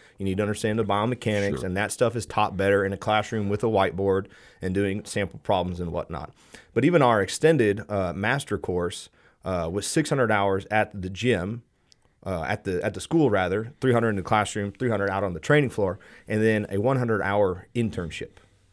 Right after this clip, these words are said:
Speaker 1: Where they were responsible for, uh, securing an internship, and we had certain criteria that had to be met within that, uh, one hundred hour internship. And most of the times, the internship itself led to the employment, which is one reason why we had an extremely high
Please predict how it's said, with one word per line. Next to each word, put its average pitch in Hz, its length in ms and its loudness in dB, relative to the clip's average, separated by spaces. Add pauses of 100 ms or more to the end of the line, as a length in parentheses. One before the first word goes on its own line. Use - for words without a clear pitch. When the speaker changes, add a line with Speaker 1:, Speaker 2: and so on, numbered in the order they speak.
(380)
Speaker 1:
Where 104 60 2
they 117 180 6
were 147 140 6
responsible 120 720 0
for, 90 480 -2 (420)
uh, 131 220 -10
securing 135 540 2
an 107 80 2
internship, 92 600 -2 (360)
and 95 140 -4
we 92 80 0
had 95 120 0
certain 110 280 0
criteria 107 520 2
that 107 140 2
had 95 160 0
to 101 60 0
be 104 100 0
met 92 240 -2
within 101 300 -6
that, 101 220 -4 (380)
uh, 90 80 -4
one 101 200 -2
hundred 107 260 -2
hour 101 240 0
internship. 92 580 -4
And 123 80 4
most 160 180 6
of - 40 -10
the 139 80 -2
times, 101 320 -2
the 98 140 0
internship 117 420 0
itself 127 540 0 (420)
led 127 320 6
to 110 140 -2
the 101 80 -2
employment, 87 460 -4
which 95 120 -6
is 107 80 -8
one 127 300 2
reason 110 500 -2 (300)
why 110 100 0
we 104 80 4
had 101 140 0
an 95 120 -2
extremely 113 500 -2
high 104 440 -2